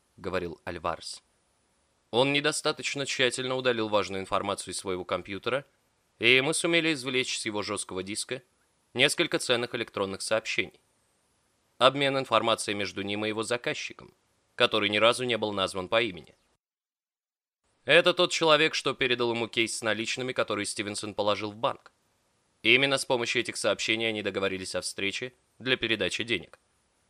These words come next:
Время и место встречи были зашифрованы, но мы обнаружили, что Стивенсон встречался с этим человеком в Брюсселе чуть меньше трех недель назад. Морщины на лбу Проктора стали глубже.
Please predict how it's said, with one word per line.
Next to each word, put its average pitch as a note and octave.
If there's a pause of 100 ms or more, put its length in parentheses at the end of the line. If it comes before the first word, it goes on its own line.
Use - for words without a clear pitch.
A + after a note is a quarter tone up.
(240)
Время A#2+
и A#2
место A#2
встречи C3+
были B2+
зашифрованы, A#2+ (440)
но B2
мы B2
обнаружили, A#2
что G2+
Стивенсон - (360)
встречался B2+
с -
этим G2+
человеком F#2+
в -
Брюсселе G2 (540)
чуть F3+
меньше A#2
трех -
недель G#2
назад. A#2+ (1200)
Морщины F3+
на E3+
лбу C3+
Проктора E3
стали B2
глубже. F#2+